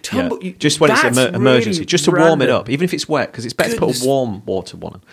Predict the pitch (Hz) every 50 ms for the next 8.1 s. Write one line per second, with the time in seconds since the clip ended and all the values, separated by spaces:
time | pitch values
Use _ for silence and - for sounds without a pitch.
0 | - - - - - - - - - - - - 139 131 139 147 175 185 180 -
1 | - 160 143 - - 147 143 123 107 - - 381 - - - 392 392 392 - -
2 | 262 214 180 - - - - - - _ _ _ _ - 131 147 151 139 143 127
3 | 120 117 - 107 101 - 113 104 - - - 127 117 110 104 107 113 104 101 101
4 | 101 117 113 110 104 120 117 113 107 101 104 95 - - _ _ _ _ - -
5 | - - 113 110 110 107 90 - 92 95 95 - _ _ - - 92 82 76 76
6 | - - 92 - - - - 110 104 - 107 110 113 110 104 95 92 87 - -
7 | - - 127 135 120 107 - - - - - 110 - - - _ - - 107 98
8 | - -